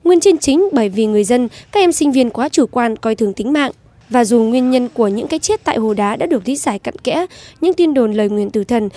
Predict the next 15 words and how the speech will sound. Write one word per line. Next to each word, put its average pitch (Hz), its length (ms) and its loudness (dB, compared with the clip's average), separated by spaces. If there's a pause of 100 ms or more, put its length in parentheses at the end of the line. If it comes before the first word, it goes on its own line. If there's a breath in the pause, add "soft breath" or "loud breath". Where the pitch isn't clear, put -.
(160 loud breath)
xoáy 233 200 -2
nước 320 180 -2
nuốt 330 180 -2
người 233 300 2 (280 loud breath)
lại 269 160 -2
còn 233 260 -4
có 269 80 -6
sức - 200 -6
lan 262 200 -2
tỏa 226 120 -4
nhanh 220 220 -6
hơn, 254 260 0 (220 loud breath)
rộng 240 220 0
rãi 302 160 -4
hơn. 285 260 2